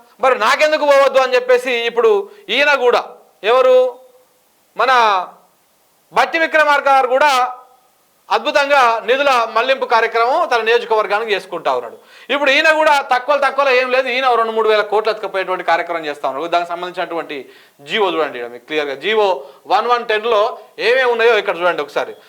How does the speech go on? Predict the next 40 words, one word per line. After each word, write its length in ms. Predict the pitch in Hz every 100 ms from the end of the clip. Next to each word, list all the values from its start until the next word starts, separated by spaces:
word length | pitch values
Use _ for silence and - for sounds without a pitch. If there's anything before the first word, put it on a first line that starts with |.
| - -
రాజు 340 | 202 302 311
తలుచుకుంటే 420 | 294 - 294 294
దెబ్బలకు 460 | 285 269 277 294 294
కోదవా 280 | 269 285 285
అన్నట్టుగా 640 | 269 262 262 294 254 247 - -
సీఎం, 300 | 277 320 302
డిప్యూటీ 340 | 277 277 311
సీఎం 200 | 285 294
నియోజకవర్గాలకు 640 | 277 285 277 277 269 277 294
కోట్ల 400 | 294 285 320 320
రూపాయల 320 | 294 294 277
నిధులు 180 | 262 277
వరద 280 | 262 254 247
పోతా 260 | 233 233
ఉంది. 300 | 202 175 131 - - 214
గతంలో 300 | 254 294 294
సిద్దిపేట, 420 | 285 254 269 294
సిరి-, 440 | 285 262 269 247 226
గజ్వేలు, 360 | 233 294 285
సిరిసిల్లకు 460 | 269 247 285 285 262
మాత్రం 320 | 262 262 254
నిధులు 200 | 247 269
అంటూ 380 | 269 269 240 - - - 156
ఆరోపణలు 420 | 247 294 285 269
చేసి 240 | 262 262
ఇప్పుడు 260 | 269 269 277
కూడా 180 | 277 269
అదే 180 | 254
బాటలో 320 | 269 262 254 247
వెళ్తున్నాడు 380 | 240 240 254
రేవంత్ 240 | 240 233 220
రెడ్డి 180 | 220 196
సర్కారు. 420 | 196 175 151 127 - - -
ఇక 440 | 247 285 247 247 - -
డెబ్బై 320 | - 254 302
రోజుల్లో 420 | 294 294 302 302 277
మూడు 260 | 247 285
వేల 160 | 294 285
ఆరు 160 | 269
వందల 360 | 269 269 262